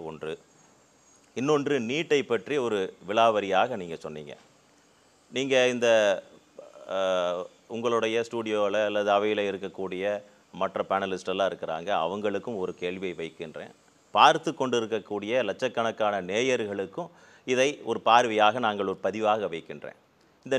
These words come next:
நீட்டை கொண்டு வந்தது யார்? நீங்க இவ்வளவு தூரம் பேசுறீங்கல்ல, இந்த நீட்டை கொண்டு வந்தது யாரு? கொஞ்சம் ஃப்ளாஷ்பேக்கு பின்னால போய் நீங்க அதுக்கு பதில் சொல்ல சொல்லுங்க. இந்த நீட்டை கொண்டு வந்தது யாரு? இதற்கு பிள்ளையார் சுழி போட்டது யாரு? இதே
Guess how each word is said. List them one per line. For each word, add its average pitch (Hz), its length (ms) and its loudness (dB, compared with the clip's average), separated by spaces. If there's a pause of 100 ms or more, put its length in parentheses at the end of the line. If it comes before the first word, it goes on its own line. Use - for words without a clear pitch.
(100)
நீட்டை 220 380 4 (140)
கொண்டு 180 300 2
வந்தது 131 320 0
யார்? 80 180 0 (380)
நீங்க 101 240 -10
இவ்வளவு 180 500 8
தூரம் 185 320 0
பேசுறீங்கல்ல, 101 640 2 (480)
இந்த 123 160 2 (100)
நீட்டை 170 340 -2 (140)
கொண்டு 202 300 -2
வந்தது 107 360 -4
யாரு? 69 200 -6 (240)
கொஞ்சம் 180 260 -2
ஃப்ளாஷ்பேக்கு 170 540 2 (100)
பின்னால 180 240 -2 (100)
போய் 185 160 -4
நீங்க 175 140 0
அதுக்கு 151 240 -4
பதில் 202 220 -2
சொல்ல 185 140 -2 (100)
சொல்லுங்க. 165 220 -8 (380)
இந்த 101 100 -4 (120)
நீட்டை 185 280 -4 (120)
கொண்டு 185 280 -2
வந்தது 151 380 -2
யாரு? 110 220 2 (380)
இதற்கு 120 220 -2 (100)
பிள்ளையார் 196 500 6
சுழி 165 160 -2 (100)
போட்டது 147 400 0
யாரு? 120 240 -2 (400)
இதே 185 240 10